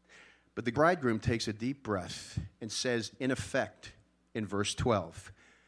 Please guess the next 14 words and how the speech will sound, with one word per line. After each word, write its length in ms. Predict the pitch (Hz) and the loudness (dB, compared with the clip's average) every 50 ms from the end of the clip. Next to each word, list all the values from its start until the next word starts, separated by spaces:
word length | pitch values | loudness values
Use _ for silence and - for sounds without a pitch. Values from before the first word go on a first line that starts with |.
| _ _ _ _ _ _ _ _ _ _ _ _ _ _ _ _ _ _ - | _ _ _ _ _ _ _ _ _ _ _ _ _ _ _ _ _ _ -2
"No, 300 | 120 123 117 101 92 90 - 92 - - - - - - - - - - _ _ _ _ _ _ _ _ _ | 0 2 2 2 0 -4 -6 -8 -10 -10 -14 -20 -20 -20 -20 -20 -20 -20 _ _ _ _ _ _ _ _ _
you 160 | - 110 120 | -2 -2 0
don't 180 | 123 123 110 - | 2 2 0 -2
understand. 440 | - 90 82 85 - - - 95 87 - - - - - - - _ _ _ _ _ _ _ _ _ - - - _ _ | -4 -8 -8 -8 -8 -10 -10 -12 -16 -20 -20 -18 -16 -16 -16 -16 _ _ _ _ _ _ _ _ _ -20 -20 -20 _ _
As 160 | - 104 101 | -2 -2 0
far 240 | - - 131 131 135 | 2 2 4 4 4
as 120 | 131 - | 4 4
I'm 180 | - 113 117 110 | 0 -2 -2 -4
concerned, 680 | 104 - 107 101 - - 101 90 73 64 64 - - - _ _ _ _ _ _ _ _ _ _ _ _ _ _ _ _ _ _ _ _ _ _ _ _ _ - | -6 -8 -10 -10 -8 -8 -8 -8 -8 -12 -16 -20 -20 -20 _ _ _ _ _ _ _ _ _ _ _ _ _ _ _ _ _ _ _ _ _ _ _ _ _ -6
I 80 | 95 95 | -2 -2
don't 160 | 92 87 87 | 0 0 -2
even 180 | 87 82 92 | -2 -2 2
know 140 | 95 95 92 | 4 4 4
you." 220 | 90 87 - - | 4 2 -2 -6